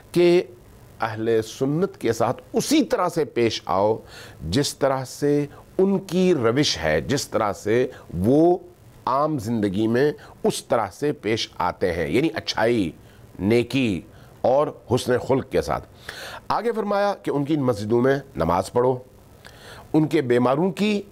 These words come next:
عیادت کرو۔ یہ بیماروں کی عیادت کے حوالے سے ہی اس پوری حدیث کو میں آپ کی خدمت میں نقل کر رہا ہوں۔ ان کی تشییع جنازہ میں شرکت کرو۔ اگر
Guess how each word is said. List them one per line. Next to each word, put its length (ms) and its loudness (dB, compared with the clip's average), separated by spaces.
عیادت 400 2
کرو۔ 280 2
یہ 180 2
بیماروں 480 2
کی 180 0
عیادت 640 0
کے 160 4
حوالے 340 2
سے 200 0
ہی 400 2
اس 180 -2
پوری 180 4
حدیث 300 0
کو 80 0
میں 120 4
آپ 140 0
کی 80 -2
خدمت 240 0
میں 120 2
نقل 220 -4
کر 180 -6
رہا 60 -6
ہوں۔ 80 -8
ان 200 2
کی 320 -2
تشییع 540 2
جنازہ 460 2
میں 300 2
شرکت 480 -2
کرو۔ 300 2
اگر 260 -2